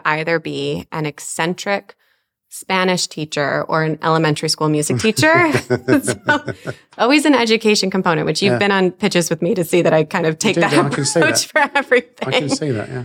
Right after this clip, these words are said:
Speaker 1: But I do. I started playing piano when I was six. I've sung pretty much my whole life. I,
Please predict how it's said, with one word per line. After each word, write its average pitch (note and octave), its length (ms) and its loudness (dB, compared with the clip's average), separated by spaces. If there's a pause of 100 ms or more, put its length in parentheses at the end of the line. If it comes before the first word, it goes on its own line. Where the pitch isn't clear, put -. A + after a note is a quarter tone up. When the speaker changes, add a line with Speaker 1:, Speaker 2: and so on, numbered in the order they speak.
(260)
Speaker 1:
But G#3 140 0
I G#3 120 2
do. C4 260 4
I F3+ 400 2
started G3 340 0
playing G3+ 200 2
piano F3+ 340 2
when E3 80 4
I D#3+ 60 2
was D#3 120 -2
six. - 760 -10 (120)
I've D#3 420 -2
sung E3+ 520 0
pretty F3 240 -4
much D#3+ 240 -4
my D#3+ 100 -6
whole D#3 220 -4
life. E3+ 500 -4 (100)
I, D#3 560 -2